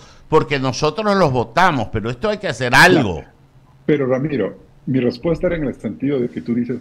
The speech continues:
Speaker 2: hay que tratar de demolerlo todo y de buscar una verdadera, un verdadero renacimiento de la justicia y de la política. ¿Cómo lo podemos hacer?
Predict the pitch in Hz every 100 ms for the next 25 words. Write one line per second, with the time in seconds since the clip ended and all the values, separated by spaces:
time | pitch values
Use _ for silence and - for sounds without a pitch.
0 | - 123 120 123 107 95 107 107 107 104
1 | 95 92 104 120 113 107 - 113 123 123
2 | - 113 98 95 104 - 175 117 117 120
3 | 101 101 98 95 101 110 117 - - _
4 | _ 110 101 95 95 110 123 113 95 90
5 | - 95 110 117 104 85 - - 120 120
6 | 101 98 92 95 95 101 - 165 151 -
7 | 110 110 123 - 95 - 82